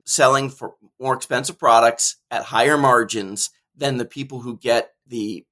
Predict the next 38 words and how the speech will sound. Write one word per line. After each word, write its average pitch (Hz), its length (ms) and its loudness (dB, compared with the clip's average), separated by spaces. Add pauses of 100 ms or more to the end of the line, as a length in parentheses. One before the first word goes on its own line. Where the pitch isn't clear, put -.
(180)
deal 123 260 -2
shoppers. - 680 -12 (320)
The 120 80 -12
deal 151 320 0
shoppers 135 580 4
are 120 140 0
looking 147 420 -2
for 101 680 -8 (200)
a 123 80 -8
deal, - 380 -2 (140)
which 123 200 -12
means 139 340 -8
you're 123 120 -2
gonna 127 240 -4
get 110 340 -8 (140)
lower 135 240 2
price, 127 420 4
lower 113 220 -2
margin. 180 340 2 (300)
And 120 180 -8
so 120 240 2
what 113 260 -6
you 135 140 -8
wanna 131 300 2
do 175 240 -4
is 127 160 -4
you 123 80 -8
wanna 123 300 -2
attract 104 600 -4
those 113 320 -6
relational 117 480 -8
shoppers. - 680 -6 (440)
That's 147 240 -2
not 143 200 2
necessarily 147 380 0
a 110 80 2
rational 107 760 -2
decision. 104 600 -4